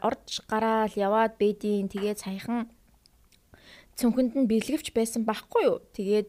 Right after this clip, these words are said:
тэрийг ээж олцсон. Тэгээд тэр үед ээжэд худлаа яриад аргалцсан. Тэгээд ээж хоёул эмэгтэйчүүдийн эмнэлэг явж зүгээр сав эдрий чинь ямар байна гэж харъя гэдэг болцсон. Би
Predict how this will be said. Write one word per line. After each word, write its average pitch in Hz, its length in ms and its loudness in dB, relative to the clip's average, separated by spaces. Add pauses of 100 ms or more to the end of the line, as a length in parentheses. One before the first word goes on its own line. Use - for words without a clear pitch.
тэрийг 240 240 -2
ээж 233 400 8
олцсон. 208 560 -6
Тэгээд 208 320 -2
тэр 247 160 -4
үед 214 160 -2
ээжэд 202 400 -2
худлаа 190 400 -6
яриад 180 260 -4 (380)
аргалцсан. 233 640 -4 (400)
Тэгээд 262 400 -2
ээж 262 240 2
хоёул 233 240 0
эмэгтэйчүүдийн 214 880 -4
эмнэлэг 233 160 -2
явж 196 320 -2 (160)
зүгээр 214 240 -2
сав - 320 -4
эдрий 214 320 -6
чинь 220 320 -4
ямар 220 320 -4
байна 185 240 -4
гэж - 160 -10
харъя 233 320 -2
гэдэг - 400 -8
болцсон. - 480 -8 (720)
Би 254 400 2